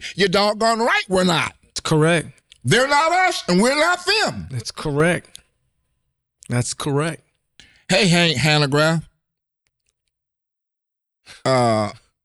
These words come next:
Speaker 1: hey, uh, what's your name up here? Uh, Vocab Malone. Um,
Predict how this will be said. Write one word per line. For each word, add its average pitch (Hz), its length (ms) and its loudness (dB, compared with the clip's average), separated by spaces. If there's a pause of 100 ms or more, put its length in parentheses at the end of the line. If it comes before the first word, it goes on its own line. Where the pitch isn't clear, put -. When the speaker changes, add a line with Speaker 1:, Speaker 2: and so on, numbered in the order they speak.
(680)
Speaker 1:
hey, 165 520 2
uh, 113 560 0 (100)
what's 143 260 -2
your 147 120 0
name 151 240 2
up 151 140 -2
here? 147 300 0 (580)
Uh, 107 340 2
Vocab 143 680 0 (220)
Malone. 139 580 2 (600)
Um, 127 340 0